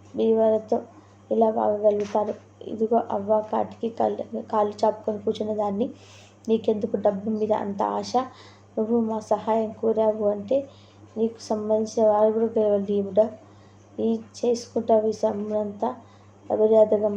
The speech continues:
లక్షక-, నిర్లక్ష్యంగా" అని భీమ అనేసరికి రాము కల్పించుకొని ఇలా అంటాడు, "పోనీలేరా, న్యాయంగా మాట్లాడింది అనుకుంటే ఎక్కువే వస్తుంది, అంతేకాకుండా సాయం చేశాను అన్న తృప్తి కూడా ఉంటుంది."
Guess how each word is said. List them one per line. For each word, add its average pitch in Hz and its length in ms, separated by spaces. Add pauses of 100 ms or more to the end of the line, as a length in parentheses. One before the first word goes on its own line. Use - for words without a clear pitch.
లక్షక-, 214 640 (600)
నిర్లక్ష్యంగా" 220 720
అని 220 280 (440)
భీమ 220 300 (140)
అనేసరికి 208 560
రాము 208 380
కల్పించుకొని 214 840
ఇలా 214 180
అంటాడు, 208 400 (640)
"పోనీలేరా, 226 720 (100)
న్యాయంగా 220 560 (100)
మాట్లాడింది 208 720 (580)
అనుకుంటే 220 480 (340)
ఎక్కువే 220 600
వస్తుంది, 214 580 (180)
అంతేకాకుండా 214 760 (640)
సాయం 226 360
చేశాను 220 480
అన్న 214 260
తృప్తి - 440
కూడా 214 300
ఉంటుంది." 208 420